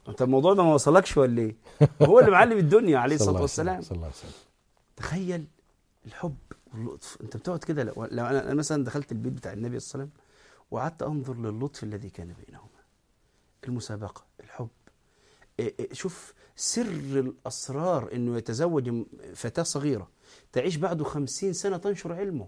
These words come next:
Speaker 2: أيوة، أنا تنقل عن
Speaker 1: الإمام
Speaker 2: النبي صلى الله
Speaker 1: الزهري
Speaker 2: عليه
Speaker 1: قال:
Speaker 2: وسلم. سبحان
Speaker 1: "ثلث
Speaker 2: الله.
Speaker 1: العلم عند عائشة."
Speaker 2: لما يجلس معها ويستمع لها بالساعات، حديث أبي زرع وأم زرع.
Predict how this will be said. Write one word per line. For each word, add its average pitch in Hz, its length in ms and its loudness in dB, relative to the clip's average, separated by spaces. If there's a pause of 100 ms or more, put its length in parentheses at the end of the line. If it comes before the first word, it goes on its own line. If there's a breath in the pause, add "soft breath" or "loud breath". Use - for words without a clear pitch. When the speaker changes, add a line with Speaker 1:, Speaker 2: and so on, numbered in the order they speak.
(100)
Speaker 2:
أيوة، 135 220 6
أنا 135 100 2
تنقل 165 380 2
عن 120 60 6
Speaker 1:
الإمام 113 40 2
Speaker 2:
النبي 123 100 2
صلى 160 120 2
الله - 0 -
Speaker 1:
الزهري 170 160 0
Speaker 2:
عليه 170 100 -2
Speaker 1:
قال: 196 60 0
Speaker 2:
وسلم. - 180 -8
سبحان 202 180 2
Speaker 1:
"ثلث 175 140 -4
Speaker 2:
الله. 139 200 -4
Speaker 1:
العلم 180 340 0
عند 156 220 -4
عائشة." 143 380 -4 (920)
Speaker 2:
لما 95 200 0
يجلس 113 340 0
معها 110 160 2
ويستمع 101 440 0
لها 110 160 2
بالساعات، 101 540 0
حديث 104 360 -2
أبي 90 180 -4
زرع 92 260 -2
وأم 95 240 -6
زرع. 90 260 -10